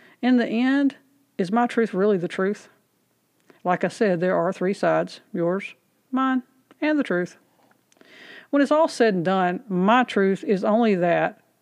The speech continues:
and the judge upon, judgment upon me and you on this here earth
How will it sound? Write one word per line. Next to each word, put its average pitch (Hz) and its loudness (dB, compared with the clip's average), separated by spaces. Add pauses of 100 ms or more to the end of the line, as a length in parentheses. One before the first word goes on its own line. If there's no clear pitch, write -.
and 185 0
the 185 -2
judge 208 0
upon, 214 0
judgment 247 2
upon 190 0
me 208 0
and 185 0
you 208 0
on 190 -2
this 202 -4
here 196 0
earth 196 -2